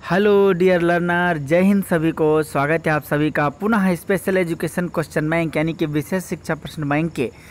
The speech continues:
एमसीक्यू सीरीज फिफ्टी नाइन, जिसमें आपको application based mix questions मिलेंगे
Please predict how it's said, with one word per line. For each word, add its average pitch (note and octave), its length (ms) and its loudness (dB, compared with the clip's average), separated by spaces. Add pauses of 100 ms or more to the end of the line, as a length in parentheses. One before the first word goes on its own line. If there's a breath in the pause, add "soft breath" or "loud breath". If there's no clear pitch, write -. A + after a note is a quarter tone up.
(240 loud breath)
एमसीक्यू A#3 500 0
सीरीज F#3 380 0
फिफ्टी D#3+ 400 -2
नाइन, D3 320 -2 (1080 loud breath)
जिसमें F3 300 -2
आपको E3+ 560 0 (140)
application G#3+ 580 -2
based F3+ 300 0
mix E3 340 -4
questions E3 520 -4
मिलेंगे F3+ 500 -2